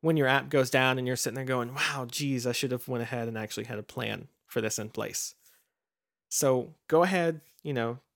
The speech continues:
take the next thirty minutes or so and, and write out a very simple plan that, that you and your team can do when it comes to those downtime events. And, and like I said, you, you never want these to happen, but it's always better to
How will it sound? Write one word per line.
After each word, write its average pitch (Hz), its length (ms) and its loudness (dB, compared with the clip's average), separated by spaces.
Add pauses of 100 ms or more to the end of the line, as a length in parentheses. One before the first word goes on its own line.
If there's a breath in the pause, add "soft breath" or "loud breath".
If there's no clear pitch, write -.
take - 220 -4
the 160 100 0
next - 460 -2
thirty 147 220 4
minutes 147 320 0
or 143 80 0
so 135 400 6
and, 120 120 2
and 123 220 -2 (220)
write 123 200 0
out 135 120 2
a 127 40 0
very 127 220 0
simple 147 380 0
plan 131 420 -2
that, 117 220 -2 (400 soft breath)
that 131 140 -2
you 139 160 4
and 135 60 2
your 135 120 0
team 131 240 -4
can 131 160 -8
do 123 260 2
when 117 160 -4
it 113 80 -6
comes 117 240 -6
to 117 60 -6
those 110 180 -2
downtime 110 400 -4
events. 113 500 -4
And, 113 280 -12
and 156 160 -10
like 170 120 -2
I 160 40 -2
said, - 240 -8
you, - 260 -14
you 190 180 -10
never 214 220 4
want 160 340 2
these 196 200 -2
to 185 80 -6
happen, 175 400 -10 (720)
but 151 180 2
it's 170 160 2
always 190 400 -2
better 151 320 4
to 139 640 0